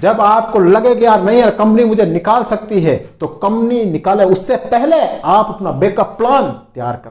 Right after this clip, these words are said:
लेना। इसलिए दूरदृष्टि रखना, आगे चार पांच महीनों, साल भर में क्या होने वाला है वो अपने दिमाग में रखना।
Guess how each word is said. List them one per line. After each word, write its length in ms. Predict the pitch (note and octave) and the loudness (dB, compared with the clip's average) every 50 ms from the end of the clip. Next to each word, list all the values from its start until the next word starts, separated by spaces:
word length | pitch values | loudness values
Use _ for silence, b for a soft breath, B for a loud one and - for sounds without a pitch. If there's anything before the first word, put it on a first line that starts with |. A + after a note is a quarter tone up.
| _ G2 | _ -20
लेना। 200 | D#2+ C2 _ _ _ _ _ _ _ _ _ _ _ _ _ _ _ _ _ _ _ _ _ _ _ _ _ _ _ _ - | -20 -20 _ _ _ _ _ _ _ _ _ _ _ _ _ _ _ _ _ _ _ _ _ _ _ _ _ _ _ _ -20
इसलिए 220 | A2 - B2+ G#2 | -18 -14 -12 -10
दूरदृष्टि 600 | G2 A2+ E3 G#3+ A3+ G3 C#3+ D3+ E3 E3 - F3+ | -6 -2 0 2 2 2 0 0 -2 -2 -2 -4
रखना, 360 | D3 C3 C3 - C3+ A#2+ - - _ _ _ _ _ _ - | -4 -4 -4 -8 -12 -14 -14 -18 _ _ _ _ _ _ -10
आगे 240 | A2+ C3 C#3+ D#3+ C#3+ | -6 -4 -2 -2 -2
चार 320 | - - D3 C3+ D3+ D#3+ | -4 -2 -2 -2 0 -2
पांच 280 | C3+ - D3 C#3+ C3 C3+ | -2 -2 -4 -6 -4 -6
महीनों, 240 | C3 C3 C3 B2+ A#2 | -6 -8 -6 -8 -10
साल 360 | - - - - D#3 F3 F3 | -12 -12 -8 -4 -4 -2 -2
भर 160 | C#3+ D3+ C#3+ | -2 -2 -4
में 160 | C#3+ C3+ A#2+ | -4 -4 -8
क्या 300 | - - - - - - | -10 -8 -6 -6 -2 -2
होने 300 | C4 F#3+ A3+ A#3 A#3 B3 | -2 -2 -2 -2 0 0
वाला 260 | A#3 A#3 A3+ A#3 A3+ G3+ | 2 2 4 4 2 2
है 380 | F#3 F#3 F#3 - - - - _ _ - | 0 -2 -4 -6 -10 -18 -20 _ _ -4
वो 240 | C3+ E3+ G3+ A3 A3 | 0 2 2 2 2
अपने 200 | A3 A3 G3+ F#3 | 2 2 0 2
दिमाग 420 | E3 F#3+ F#3 F#3 F#3+ F#3+ F#3 F#3 | 2 0 0 0 0 0 0 -2
में 80 | E3+ D#3+ | -4 -4
रखना। 400 | D#3+ D3+ - D#3 C#3 A2+ - | -4 -6 -8 -10 -12 -12 -14